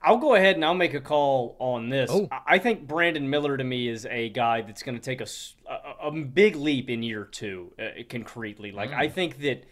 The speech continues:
Speaker 1: where he's at already, the progress that we've seen him make this season,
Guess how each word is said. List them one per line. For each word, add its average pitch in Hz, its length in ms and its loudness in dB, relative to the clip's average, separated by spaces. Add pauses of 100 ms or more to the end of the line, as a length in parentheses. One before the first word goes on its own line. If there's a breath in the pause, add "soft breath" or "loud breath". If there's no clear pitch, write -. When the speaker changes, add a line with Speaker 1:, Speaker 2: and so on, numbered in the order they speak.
(500 soft breath)
Speaker 1:
where 180 260 4
he's 190 260 0
at 180 120 6
already, 151 520 4
the 131 100 -6
progress 143 480 0
that 160 80 -8
we've 135 200 -4
seen 143 260 -6
him 135 200 -4
make 123 360 -4
this 135 200 -2
season, 135 760 -4